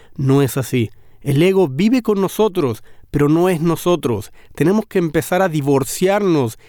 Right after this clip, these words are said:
de esta relación que nos ha llevado al caos y el sufrimiento en nuestra vida. Es una relación en la cual la única entidad beneficiada es el ego.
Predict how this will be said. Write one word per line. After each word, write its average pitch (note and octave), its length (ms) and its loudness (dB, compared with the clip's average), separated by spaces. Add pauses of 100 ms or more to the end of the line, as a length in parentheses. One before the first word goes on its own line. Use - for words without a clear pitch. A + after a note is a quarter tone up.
(140)
de D3 160 0
esta F#3 260 -2
relación D#3 600 2
que D3 100 -2
nos C#3 180 0
ha D#3 100 -2
llevado D3+ 360 2
al C3+ 140 -2
caos D3 320 -2
y - 20 -6
el C3 80 -6
sufrimiento C3+ 520 0
en C3 40 2
nuestra A#2+ 300 -2
vida. C#3+ 340 0 (280)
Es D3+ 180 -4
una F3 160 2
relación D#3+ 340 0
en E3+ 100 2
la D3+ 100 0
cual E3+ 340 0 (300)
la C#3+ 280 0
única G#3 540 0 (260)
entidad D3 600 0
beneficiada D#3+ 760 -2 (260)
es D3 220 -2
el C3+ 120 0
ego. A2 280 -2